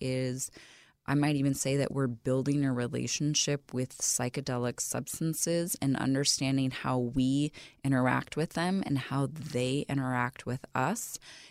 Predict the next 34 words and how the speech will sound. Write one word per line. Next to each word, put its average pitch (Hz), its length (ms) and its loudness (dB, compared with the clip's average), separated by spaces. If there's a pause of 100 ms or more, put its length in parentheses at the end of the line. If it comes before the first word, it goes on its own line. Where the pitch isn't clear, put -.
and 143 160 0
to 143 120 -2
really 151 260 2
just 147 320 -2
give 131 200 -2
ourselves 131 640 0
some 123 300 2
grace 123 800 0
to 127 480 0 (320)
continue 147 580 0
to 143 80 2
put - 300 -2
little 135 200 0
pieces 135 520 -2
of 131 100 -2
the 127 80 0
puzzle 131 400 -4
together. 139 760 0 (640)
And 147 100 4
again, 160 640 0
that 131 640 -2 (100)
sometimes 170 640 0
it - 160 -4
takes - 520 -4
time 135 800 -2
to - 140 -4
get 143 220 0
a 139 60 0
clear 139 500 -2
understanding 135 880 2
of 123 160 -4
what 127 240 -4
these 127 220 -2
experiences 131 920 -2